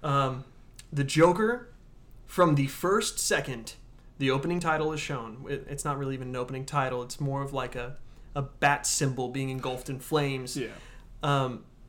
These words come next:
Speaker 2: Blue
Speaker 1: the
Speaker 2: flames.
Speaker 1: Joker's name is mentioned before the minute and a half mark, but he's not revealed until, uh, the end of the bank heist.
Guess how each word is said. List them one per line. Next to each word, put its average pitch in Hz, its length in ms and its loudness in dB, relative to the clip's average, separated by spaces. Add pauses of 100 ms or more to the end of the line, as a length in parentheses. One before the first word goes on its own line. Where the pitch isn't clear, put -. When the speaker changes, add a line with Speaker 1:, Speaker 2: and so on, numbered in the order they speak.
(160)
Speaker 2:
Blue 151 280 6
Speaker 1:
the 143 140 4
Speaker 2:
flames. 120 180 -2
Speaker 1:
Joker's 208 720 6
name 151 540 0 (680)
is 127 180 -4
mentioned 160 760 -2 (220)
before 151 400 0
the 147 200 0
minute 143 340 2
and 139 100 -2
a 131 40 -4
half 139 340 -2
mark, 180 400 -2
but 127 240 -2 (400)
he's 139 300 -2
not 135 360 2
revealed 120 560 -4
until, 107 680 -10 (920)
uh, 104 340 -10 (380)
the 139 160 -4
end 123 160 -8
of 113 80 -4
the 107 60 -8
bank 92 260 -12
heist. - 360 -12